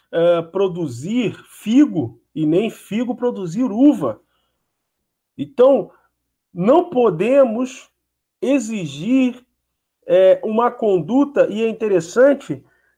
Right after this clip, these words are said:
ah, querer colher, por exemplo, ah, algo espiritual plantando carnalidade. É a mesma coisa que você querer plantar feijão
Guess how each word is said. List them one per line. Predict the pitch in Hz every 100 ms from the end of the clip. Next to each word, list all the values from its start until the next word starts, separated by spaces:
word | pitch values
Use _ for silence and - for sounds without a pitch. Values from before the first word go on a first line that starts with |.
| _
ah, | - 175 180 180 170 160 - -
querer | 233 208 233 262 262
colher, | 226 196 202 240 180 -
por | 190
exemplo, | 180 165 175 175 170 147 123 _ _ _ -
ah, | 160 165 160 160 160 160 156 147 139 135 165 _ _ _ _ _ _ _ _ _
algo | - 190 254 202
espiritual | 214 - 202 202 170 170 185 254 233 -
plantando | 240 233 214 240 269 269
carnalidade. | 277 254 240 254 269 226 240 285 277 151 131 _ _ _ _
É | 196
a |
mesma | 233 285 269
coisa | 262 262 240
que | 240
você | 233 262
querer | 262 240 247 247
plantar | 247 220 220 226
feijão | 226 214 190 131 151 196 220 294